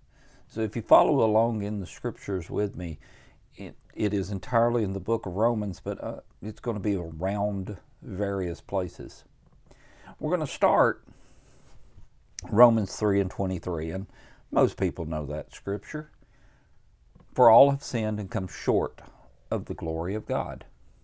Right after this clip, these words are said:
For all have sinned. That means every one of us. All the way back to Adam and Eve, we have all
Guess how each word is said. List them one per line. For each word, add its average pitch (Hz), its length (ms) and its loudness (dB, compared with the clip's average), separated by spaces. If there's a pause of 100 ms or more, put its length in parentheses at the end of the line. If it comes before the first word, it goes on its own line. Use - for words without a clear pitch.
(680)
For 113 180 2
all 123 380 6
have 143 240 -6
sinned. 98 480 -6 (600)
That 98 100 -6
means 104 240 -4
every 101 200 2
one 110 200 2
of 73 160 -2
us. - 180 -20 (1500)
All 127 320 8
the 156 60 2
way 151 200 6
back 117 560 -4 (880)
to 90 180 -4
Adam 87 340 0
and 110 120 -2
Eve, 85 400 -6 (760)
we 90 260 -2
have 90 180 4
all 92 420 4